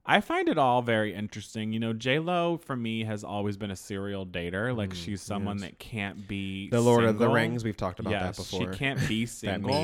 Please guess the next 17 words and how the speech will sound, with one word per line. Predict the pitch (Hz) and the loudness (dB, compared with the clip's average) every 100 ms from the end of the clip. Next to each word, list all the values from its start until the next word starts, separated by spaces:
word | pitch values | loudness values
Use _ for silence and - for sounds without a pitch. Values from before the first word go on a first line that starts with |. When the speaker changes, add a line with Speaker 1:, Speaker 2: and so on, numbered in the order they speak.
| 95 | -2
Speaker 2:
meme, | 113 - _ | -6 -12 _
yes. | 104 90 107 - | -10 -8 -10 -6
Speaker 1:
Um, | 113 110 107 104 98 - | -2 -2 -2 -4 -6 -6
and | 120 117 | -4 -2
she's | - 143 | 0 0
even | 127 110 107 | 0 -4 -4
said | 107 95 | -6 -6
in | |
interviews | 82 92 113 127 139 147 | -6 -4 -2 0 -2 -2
that, | 143 87 | -4 -6
like, | 117 104 | -6 -6
she, | - 113 101 92 - _ | -8 -8 -8 -10 -14 _
like, | 113 98 90 | -4 -4 -4
n-, | 92 92 98 104 92 | -6 -6 -6 -10 -14
she | - 123 | -6 -2
has | 113 - | -2 -2
found | 107 101 101 98 | -2 0 -2 -6